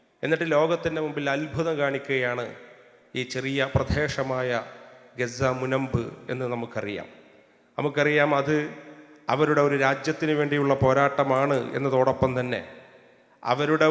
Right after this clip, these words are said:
ഒരു അതിജീവനത്തിൻ്റെ പോരാട്ടമാണ് എന്നതോടൊപ്പം തന്നെ, നമുക്കറിയാം, ഞങ്ങളുടെ ബൈ-, ബൈത്തുൽ മഖ്ദിസിന് വേണ്ടി മസ്ജിദുൽ അഖ്സയ്ക്ക് വേണ്ടിയുള്ള പോരാട്ടം, അതുപോലെ തന്നെ ഒരു രാഷ്ട്രത്തിന് വേണ്ടിയുള്ള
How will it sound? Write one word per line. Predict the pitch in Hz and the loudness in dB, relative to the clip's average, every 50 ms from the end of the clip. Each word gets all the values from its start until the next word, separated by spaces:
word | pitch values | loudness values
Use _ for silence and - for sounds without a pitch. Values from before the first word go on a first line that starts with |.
| 156 151 | 4 2
ഒരു | 151 156 151 151 147 147 - - - - - | 2 2 0 0 0 -2 -4 -8 -8 -8 -6
അതിജീവനത്തിൻ്റെ | - 147 139 131 151 160 156 160 160 156 160 156 165 151 151 147 131 | -4 -4 -4 -2 0 0 2 2 2 2 0 -2 -2 -2 -2 0 0
പോരാട്ടമാണ് | 139 139 143 147 147 - - 143 139 135 135 139 143 143 147 - | 2 2 4 2 2 2 0 0 2 0 0 0 0 -2 -2 -2
എന്നതോടൊപ്പം | 127 139 131 135 135 135 131 127 - 127 123 127 | -2 -2 0 2 2 2 2 2 0 0 -2 -2
തന്നെ, | 120 123 123 98 - - - - - - - - - - - _ _ _ _ - - | -4 -4 -4 -6 -6 -8 -14 -20 -20 -20 -20 -20 -20 -20 -20 _ _ _ _ -6 -4
നമുക്കറിയാം, | 127 135 135 139 135 135 135 131 131 131 131 135 131 - - - - - - - - - - - | -4 -2 0 2 2 2 2 2 2 0 0 -4 -8 -14 -16 -18 -20 -20 -20 -20 -20 -20 -10 -6
ഞങ്ങളുടെ | 110 117 139 143 139 139 139 139 135 139 | -4 -2 0 0 0 2 2 2 2 2
ബൈ-, | 135 139 135 139 - - 143 | 0 0 -2 -6 -8 -4 -2
ബൈത്തുൽ | 135 135 139 135 - 151 143 139 139 | -2 -2 -2 -2 -4 -4 -2 0 -2
മഖ്ദിസിന് | 131 139 - 156 131 147 135 - - 143 135 131 120 | -2 -4 -4 -6 -6 -6 -6 -6 -6 -4 -4 -2 -2
വേണ്ടി | 117 110 113 104 - - - - - - - - _ _ _ _ _ - | -4 -4 -6 -8 -12 -14 -16 -20 -20 -20 -20 -20 _ _ _ _ _ -4
മസ്ജിദുൽ | 127 - - 151 147 147 147 143 | -4 -2 -2 -4 -2 0 0 -2
അഖ്സയ്ക്ക് | - - - 175 165 - - 165 160 | -2 0 0 0 2 2 2 2 4
വേണ്ടിയുള്ള | 156 147 143 143 143 139 135 135 127 127 | 4 2 2 0 0 0 0 0 0 0
പോരാട്ടം, | 127 123 127 123 117 120 - - 98 98 104 - - - - - - - - - _ _ _ _ - | 0 0 2 2 0 0 0 -4 -6 -6 -8 -14 -18 -20 -20 -20 -20 -20 -20 -20 _ _ _ _ 2
അതുപോലെ | 135 156 156 156 156 160 156 156 160 | 4 8 8 8 8 8 6 4 4
തന്നെ | 156 156 156 156 151 151 | 4 4 4 4 4 4
ഒരു | 156 147 135 | 4 4 4
രാഷ്ട്രത്തിന് | 147 147 - - 175 160 165 - 165 160 156 151 | 4 2 2 0 0 0 0 2 2 2 4 4
വേണ്ടിയുള്ള | 147 147 147 139 139 | 4 2 2 0 0